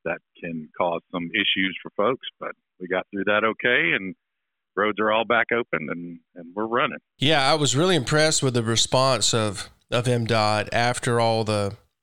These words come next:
Speaker 2: the flooding that we had here a couple of weeks ago. You know, there were roads washed out. There were, you know, there's just all kinds of stuff going on. I mean, the, the amount of rain and, and just water, creek water,
Speaker 1: Mm-hmm.
Speaker 2: pond water, river water, wherever.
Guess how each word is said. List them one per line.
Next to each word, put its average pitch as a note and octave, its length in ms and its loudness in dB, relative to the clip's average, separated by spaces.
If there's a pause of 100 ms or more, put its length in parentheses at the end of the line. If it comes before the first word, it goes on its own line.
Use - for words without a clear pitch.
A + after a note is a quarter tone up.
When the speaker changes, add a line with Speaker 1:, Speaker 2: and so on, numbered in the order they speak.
(100)
Speaker 2:
the A2+ 80 -4
flooding B2 640 0
that A#2 120 0
we A#2 120 0
had A2 180 0
here G#2+ 160 0
a G#2 40 -6
couple A2 280 -2
of G2 60 -4
weeks B2 280 -2
ago. F#2+ 320 -2 (300)
You A2+ 100 -4
know, A#2 60 0
there B2+ 100 0
were A2 120 -2
roads A2+ 420 0
washed A2+ 400 0
out. B2 380 0
There A2 120 -2
were, F#2+ 160 -6 (180)
you C3 180 -2
know, A2+ 80 -2
there's A#2 140 -2
just - 140 2
all C#3+ 100 -4
kinds C#3+ 280 -2
of A2 60 0
stuff - 300 0
going G#2 260 -2
on. B2 260 0
I - 20 0
mean, G#2+ 200 -4
the, G#2 140 -4 (320)
the A#2+ 80 -2
amount B2 440 0
of G#2+ 180 -4
rain B2 460 0
and, G2+ 220 -4
and G#2+ 240 -4
just A2+ 400 -2 (120)
water, A2+ 760 0 (240)
creek D#3 340 0
water, G#2+ 400 0 (160)
Speaker 1:
Mm-hmm. G2+ 320 -6
Speaker 2:
pond C#3 340 2
water, A2 280 0
river C3 320 0
water, G2+ 380 -2
wherever. A#2+ 800 0